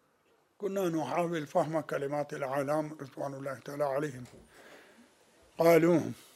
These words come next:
وكما بعدما اختلفوا في محل البحث، وقد جاوزنا ذاك هذا بالإجمال. بلى،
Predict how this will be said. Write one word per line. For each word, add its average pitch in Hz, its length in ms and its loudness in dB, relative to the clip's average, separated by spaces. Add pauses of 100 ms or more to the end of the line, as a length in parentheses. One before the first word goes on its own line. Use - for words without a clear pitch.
(1900)
وكما 156 540 2
بعدما 180 680 4
اختلفوا 180 520 -2
في 151 240 -10
محل 147 340 -4
البحث، 147 540 -2 (580)
وقد 165 760 2
جاوزنا 160 760 6 (480)
ذاك 165 560 4 (180)
هذا 165 380 6
بالإجمال. 151 720 2 (720)
بلى، 156 420 4